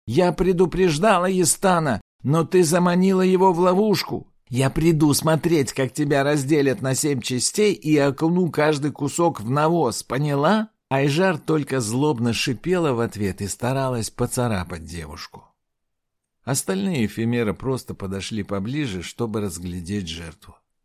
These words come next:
Затем им наскучило, и они постепенно разошлись. Албаса, Чулма и Митя тоже улетели.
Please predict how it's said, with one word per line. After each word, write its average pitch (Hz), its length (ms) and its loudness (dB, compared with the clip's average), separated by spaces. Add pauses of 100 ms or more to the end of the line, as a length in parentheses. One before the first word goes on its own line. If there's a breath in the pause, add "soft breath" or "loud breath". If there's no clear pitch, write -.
(380)
Затем 175 460 -2
им 110 120 4
наскучило, 123 680 -2
и 110 120 2
они 147 160 -2
постепенно 104 760 -6
разошлись. 80 760 -12 (600)
Албаса, 135 640 0
Чулма 120 500 -2
и 104 220 -2
Митя 107 460 -2 (180)
тоже 90 320 -8
улетели. 82 680 -14